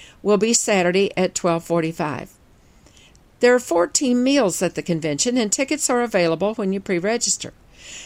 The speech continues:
The first pitch lunch is Friday at noon, six dollars in advance, ten dollars at the door. The All-Star Dinner is Friday evening at six. Special guests Beth Kuhn, Commissioner of the Workforce Development Cabinet,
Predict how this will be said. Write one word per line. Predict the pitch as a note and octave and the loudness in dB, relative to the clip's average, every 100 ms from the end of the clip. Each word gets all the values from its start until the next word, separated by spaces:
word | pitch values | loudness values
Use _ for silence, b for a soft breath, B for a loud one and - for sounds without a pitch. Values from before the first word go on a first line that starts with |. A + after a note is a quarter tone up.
| B | B
The | A#3 | -2
first | - B3+ - | 2 2 2
pitch | A#3 - - | -2 -2 0
lunch | G3+ F#3+ B3+ - | 2 2 2 0
is | G3 | 0
Friday | - F#3 F3 E3+ D#3+ | 0 2 2 2 0
at | - | 0
noon, | A#3 A3+ F#3+ A#3 B B | 2 2 0 -4 B B
six | - - D4 | -2 0 0
dollars | - G#3 G3 G#3 G#3 | 0 2 4 2 2
in | G3+ | 0
advance, | C4 G3 D#3+ D#3+ - | 0 0 -2 0 -2
ten | - A3+ | 0 0
dollars | G#3+ F3 D#3 E3 E3+ | 2 0 0 -2 -4
at | C#3+ | -4
the | |
door. | F3+ G3 D#3+ - - - b b b b - | -2 0 0 -6 -20 -20 b b b b 0
The | F#3 | 4
All-Star | F3 F3+ - E3+ | 4 2 2 2
Dinner | E3 B3 G#3 | 2 2 2
is | - G#3+ - | 0 0 0
Friday | G3+ F#3+ G3 | 0 2 2
evening | F3 F#3+ G3 F#3+ | 0 0 0 -2
at | F#3+ | -2
six. | - C4 - - - B B B | -2 -2 -4 -10 -12 B B B
Special | - - G#3+ G#3 F#3+ | -2 2 2 2 2
guests | G3+ B3 - - | 2 2 0 -2
Beth | F3+ F3 E3+ | 2 0 0
Kuhn, | - A3 E3+ G#3 C#4+ B B B | -4 0 2 0 -4 B B B
Commissioner | - G3+ G3+ G3+ F#3+ F#3 C4 - | -2 2 2 2 2 0 0 -4
of | F3 | -4
the | |
Workforce | E3 G3 - - F#3+ F#3 | -2 -2 -2 0 2 2
Development | - E3 F3 C4+ G3+ E3+ | -2 -2 -2 -2 -4 -6
Cabinet, | F#3+ E3+ E3+ A3+ | -4 -4 -2 -6